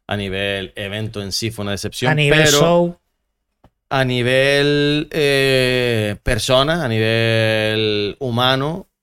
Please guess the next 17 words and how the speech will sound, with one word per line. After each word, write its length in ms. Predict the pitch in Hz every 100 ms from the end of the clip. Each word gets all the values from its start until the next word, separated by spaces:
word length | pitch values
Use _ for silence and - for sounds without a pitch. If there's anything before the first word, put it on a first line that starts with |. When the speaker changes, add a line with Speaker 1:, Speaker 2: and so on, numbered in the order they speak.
| _ _ 123
Speaker 1:
ha 100 | 113
sido 1000 | - 120 117 113 110 107 104 101 98 92
positivo, 640 | 110 - 107 113 127 160 131
hemos 200 | 113 113
conocido 1120 | 110 95 117 107 104 101 98 95 87 82 -
Speaker 2:
Pero 140 | 151
es 60 | 101
Speaker 1:
a 40 |
Speaker 2:
que 100 | 131
es 60 | 170
Speaker 1:
un 60 | 196
Speaker 2:
lo 100 | 190
único 480 | 208 240 220 170
que 140 | 160 156
puede 160 | 180
sacar 280 | 180 180 180
positivo 480 | 185 - 151 190